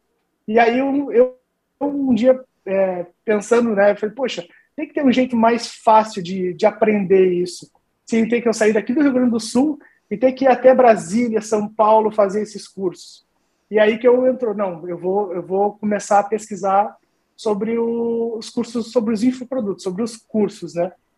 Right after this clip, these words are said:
Comecei a fazer outros cursos, né, sobre marketing digital, porque antes de botar o, o infoproduto no ar, eu quis fazer um curso de marketing digital, pra entender como é que funcionava esse novo mundo, que pra mim era,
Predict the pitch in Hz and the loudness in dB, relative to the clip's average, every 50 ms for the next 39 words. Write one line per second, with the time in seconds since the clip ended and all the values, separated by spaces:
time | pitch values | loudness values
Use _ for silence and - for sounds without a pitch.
0 | _ _ _ _ _ _ _ _ _ _ _ - 226 220 226 226 233 214 226 190 | _ _ _ _ _ _ _ _ _ _ _ 2 4 4 4 4 4 4 4 4
1 | 180 202 202 202 - 254 254 247 - - 226 233 262 247 - - 254 208 190 190 | 6 4 4 4 4 0 -2 -2 -2 0 0 0 0 0 0 -2 -4 -2 0 2
2 | 190 196 196 185 185 - 196 185 175 170 190 196 185 175 160 165 165 175 190 214 | 4 4 4 2 0 0 0 0 2 2 0 0 0 -2 -2 -4 -2 0 2 2
3 | 214 214 208 214 - 185 175 156 170 160 180 202 - - 170 170 190 240 311 - | 0 0 -4 -8 -8 -10 -10 -10 -8 -8 -8 -8 -4 -2 0 0 0 -2 -4 -10
4 | _ _ _ _ _ _ _ _ _ _ _ _ _ 180 170 175 196 185 185 202 | _ _ _ _ _ _ _ _ _ _ _ _ _ -8 -4 0 2 2 4 4
5 | 240 254 254 247 202 175 208 196 180 196 196 190 190 - 190 185 185 180 175 175 | 2 2 0 0 -2 -2 -2 -2 0 0 -2 0 0 2 2 4 4 2 0 -2
6 | - - _ _ - 180 - _ - 185 175 175 196 208 214 220 196 196 190 175 | -6 -12 _ _ -12 -12 -12 _ -10 -6 -4 -4 -2 -4 -4 -6 -6 -6 -6 -6
7 | 185 180 - 185 180 175 180 190 214 220 233 220 226 - _ _ - 240 233 - | -6 -6 -6 -4 -2 2 4 6 6 6 4 0 -2 -6 _ _ -4 -4 -2 0
8 | - 254 214 220 240 247 247 226 - 247 233 - 220 220 226 226 226 226 226 214 | -2 0 2 2 2 2 0 -2 -6 -6 -8 -6 -4 -2 0 0 0 0 -4 -8
9 | - - 226 214 220 240 254 - 214 180 165 156 - _ _ _ _ _ _ _ | -8 -6 -6 -4 -4 -6 -2 0 0 0 0 0 -4 _ _ _ _ _ _ _
10 | _ - 262 285 269 277 240 269 - 262 254 254 254 - - 254 247 - 254 220 | _ -4 -2 -2 0 0 -2 -2 -2 -2 -2 -2 -2 -2 -2 -2 0 0 2 2
11 | 214 214 220 233 - - 233 214 208 214 220 247 233 214 269 240 226 226 220 185 | 4 2 2 0 0 0 2 4 6 8 8 8 6 4 2 2 2 2 0 0
12 | 175 175 - - 208 202 208 214 226 233 | -2 -8 -10 -8 -6 -4 -2 -2 -2 -2